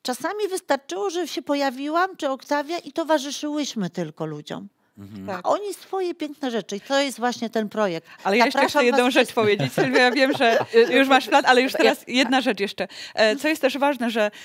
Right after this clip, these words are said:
Speaker 3: Ewa powiedziała o tym rozwoju, inspiracji, o tym takim, e, t-, e, tch-, e, tknie-, tchnięciu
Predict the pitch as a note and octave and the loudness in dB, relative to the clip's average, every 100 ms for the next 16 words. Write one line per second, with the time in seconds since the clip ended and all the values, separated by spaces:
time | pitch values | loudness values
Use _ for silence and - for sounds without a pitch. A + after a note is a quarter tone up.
0 | - - A#3+ B3+ B3 A#3+ B3 A#3+ A#3+ A#3 | -6 -2 0 0 0 0 2 0 -2 -4
1 | A3 B3 A#3+ A#3 - A#3 A#3+ A#3 A3+ G#3+ | -2 -2 -2 -2 -2 -2 -2 -6 -6 -6
2 | A3 G3+ G3+ G3 - G3+ F#3+ - - G3+ | -10 -8 -10 -10 -8 -8 -8 -10 -6 -4
3 | G3+ - - A3+ B3 C4+ - - - A#3+ | -6 -10 -8 -2 0 -2 -6 -14 -2 0
4 | C4+ B3+ - A#3 | 2 0 -2 -4